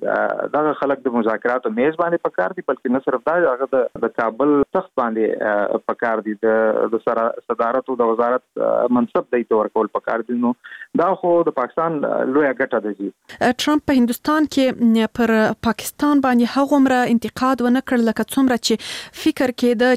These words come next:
Speaker 2: چې دی به، آه، پر پاکستان باندې د توریزم په اړه یو څه انتقادونه وکړي. آیا د دې لامل، آه، همدا د سولې توافق کېدای سي؟
Speaker 1: ټرمپ د خپل، آه،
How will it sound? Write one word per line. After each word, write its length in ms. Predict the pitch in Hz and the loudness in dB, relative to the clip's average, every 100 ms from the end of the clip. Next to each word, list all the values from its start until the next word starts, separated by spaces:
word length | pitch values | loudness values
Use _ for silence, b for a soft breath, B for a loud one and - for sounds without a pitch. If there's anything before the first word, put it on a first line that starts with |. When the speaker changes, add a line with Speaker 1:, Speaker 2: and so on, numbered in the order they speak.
| - | 0
Speaker 2:
چې 80 | |
دی 220 | 233 240 254 | 0 2 2
به، 260 | 233 226 - | 2 2 2
آه، 140 | 220 | 0
پر 180 | 208 233 | 0 -4
پاکستان 640 | - 214 - - 277 302 | -2 -4 -4 -4 2 2
باندې 280 | 269 254 240 | 4 2 2
د 100 | 226 214 | 0 0
توریزم 400 | 233 214 226 247 | 2 2 2 0
په 120 | 233 | 0
اړه 260 | - 262 277 | 0 2 4
یو 160 | 247 | 2
څه 160 | 226 - | 0 0
انتقادونه 640 | 240 233 - 208 208 277 | 0 -2 -2 0 2 2
وکړي. 280 | 240 233 240 240 B | 2 0 -4 -4 B
آیا 300 | - 349 427 440 | 0 2 2 2
د 40 | 311 254 | 0 2
دې 120 | 349 | 4
لامل، 540 | 381 320 311 359 349 339 | 4 4 4 6 4 2
آه، 320 | 233 240 240 240 _ - | 2 2 2 -2 _ -2
همدا 400 | 240 240 240 359 | 4 4 4 2
د 100 | 294 | 0
سولې 420 | - - 349 339 - | -2 2 4 2 2
توافق 480 | 247 214 - 339 - | 2 0 0 -4 -2
کېدای 360 | - 254 254 | -2 0 0
سي؟ 200 | 269 - | 0 -4
Speaker 1:
ټرمپ 420 | 269 - - 160 | -8 -8 -6 -4
د 100 | 135 | -4
خپل، 460 | 139 - 151 143 139 | -4 0 0 0 0
آه، 460 | 52 53 52 50 | 0 0 0 0